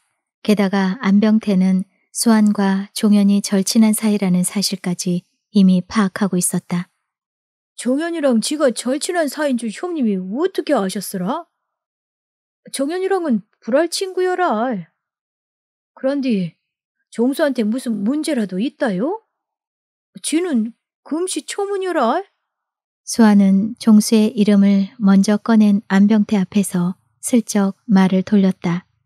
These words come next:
Speaker 2: "이 사람아, 내가 누군가? 여수 경찰서에서 형사 생활을 얼마나 했는지 몰라서 그래?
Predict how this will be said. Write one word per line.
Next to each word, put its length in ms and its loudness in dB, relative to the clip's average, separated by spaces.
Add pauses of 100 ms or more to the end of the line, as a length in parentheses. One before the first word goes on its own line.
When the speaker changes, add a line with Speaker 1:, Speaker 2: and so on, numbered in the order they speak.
(800)
Speaker 2:
"이 120 -4
사람아, 580 0
내가 340 -2
누군가? 600 -2 (800)
여수 320 0
경찰서에서 720 -2
형사 360 -4
생활을 320 -4
얼마나 340 -2
했는지 320 -2
몰라서 440 -4
그래? 300 -6